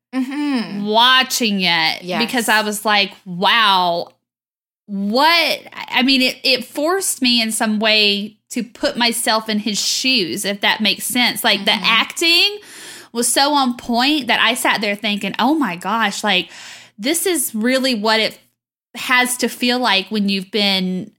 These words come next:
Speaker 2: when you're sitting in jail and you're being accused of something and you're telling the truth and it sounds so fucking crazy,"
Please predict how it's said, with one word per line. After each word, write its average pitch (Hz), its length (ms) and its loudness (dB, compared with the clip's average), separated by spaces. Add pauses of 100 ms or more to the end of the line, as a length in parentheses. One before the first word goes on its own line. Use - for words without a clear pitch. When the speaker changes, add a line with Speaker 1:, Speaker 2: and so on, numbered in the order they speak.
(340)
Speaker 2:
when 233 160 0
you're 214 100 0
sitting 269 380 0
in 208 220 0
jail 196 640 2
and 202 140 -2
you're 214 100 -2
being 220 240 0
accused 277 400 0
of 214 100 -8
something 185 760 -2
and 196 580 0
you're 220 120 -2
telling 269 400 0
the 226 80 0
truth 269 360 -2
and 226 100 -2
it - 100 -4
sounds 220 380 0
so 254 500 0
fucking 240 460 -2
crazy," 240 920 0